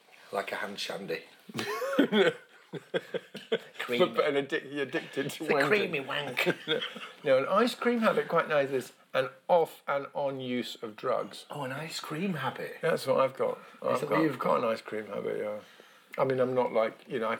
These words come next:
Speaker 2: I, I can live without them.
Speaker 1: Yeah.
Speaker 2: Needle freak. What? One, w-, needle freak is one who is addicted more to the needle than the drug.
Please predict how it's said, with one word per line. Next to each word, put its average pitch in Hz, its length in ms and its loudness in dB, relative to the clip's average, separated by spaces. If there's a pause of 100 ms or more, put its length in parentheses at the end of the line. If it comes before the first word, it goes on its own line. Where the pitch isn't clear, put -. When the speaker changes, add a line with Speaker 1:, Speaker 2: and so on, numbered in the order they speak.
Speaker 2:
I, 117 120 -2 (220)
I 120 40 -4
can 131 220 -6
live 127 140 0
without 107 300 0
them. 92 120 -10 (640)
Speaker 1:
Yeah. 92 80 -10 (680)
Speaker 2:
Needle 120 440 2
freak. - 500 -14 (1500)
What? - 360 -10 (840)
One, 143 300 4
w-, 120 320 -4
needle 175 320 6
freak 143 240 0
is 107 100 -6
one 147 260 2
who 147 160 -4
is 131 120 -2
addicted 127 440 -6
more 139 240 2
to - 120 -12
the 123 100 -2
needle 131 440 2
than 110 200 -6
the 110 100 -6
drug. 107 440 2